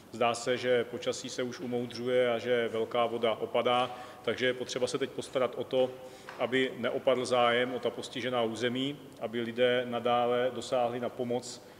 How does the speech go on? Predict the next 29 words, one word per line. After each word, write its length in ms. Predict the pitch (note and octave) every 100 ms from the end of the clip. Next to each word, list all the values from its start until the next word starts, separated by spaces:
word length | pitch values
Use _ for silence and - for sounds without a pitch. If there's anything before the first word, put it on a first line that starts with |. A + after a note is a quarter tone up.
| -
od 240 | B2 A2+ -
veřejné 560 | A#2 A#2 A#2+ A#2+ A#2+
správy, 500 | A#2+ - A#2+ A#2+ B2
a 60 | A#2
to 220 | A#2+ A#2+
ve 180 | A#2 A#2+
všech 240 | - A#2+
stupních, 480 | - B2+ - B2+ A#2+
od 100 | A#2
obcí 260 | A2 - B2
počínaje 480 | A#2 A#2 B2+ A#2+
přes 220 | A#2 B2 -
kraje 280 | B2 A#2+
až 220 | B2 A2+ -
po 240 | - G#2+
ústřední 480 | G#2+ - - A2+ G#2+
vládu. 460 | G#2 G#2+ G#2+ A#2+ A#2 - - - -
A 180 | G#2+ A2
chceme 320 | - - C#3
mluvit 320 | C3+ C3 C3
také 260 | C3 - B2+
o 80 | A#2+
tom, 200 | C3 B2+
jakým 240 | B2 B2+
způsobem 540 | A#2+ B2 - B2+ A#2+
budou 160 | A#2+ B2
připravovány 640 | - B2 B2 A#2+ A#2+ A#2+
plány 400 | A#2 B2 C3+ C3
obnovy 500 | B2 A#2 A#2+ A2+ A2+